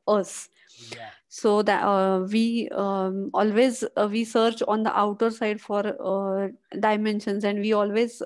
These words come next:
Speaker 1: uh, when we read, uh, different types of books, we always say ki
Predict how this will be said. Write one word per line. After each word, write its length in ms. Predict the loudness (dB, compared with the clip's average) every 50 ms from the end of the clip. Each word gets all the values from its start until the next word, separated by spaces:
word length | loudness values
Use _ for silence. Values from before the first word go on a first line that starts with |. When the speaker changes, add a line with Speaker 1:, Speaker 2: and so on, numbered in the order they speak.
| -6
Speaker 1:
uh, 300 | -6 -6 -4 -4 -6 -6 -8 -10 -16 -20 -20 -20 -20 -20 -10 _
when 180 | -2 0 0 2
we 140 | 0 0
read, 260 | 2 2 0 0 0 -2 -6 -6
uh, 580 | -4 -2 -2 0 0 0 -2 -2 -2 -2 -4 -4 -4 -2
different 340 | -4 -4 -2 -4 -4 -2 0
types 300 | 0 0 0 -4 -6 -6
of 200 | -6 -6 -4 -2
books, 260 | -2 -4 -4 -6 -10
we 160 | -6 -2 0
always 400 | 0 2 2 2 2 0 0 0
say 140 | -2 -2 -2
ki 400 | -2 -4 -4 -2 -2 -2 -2 -4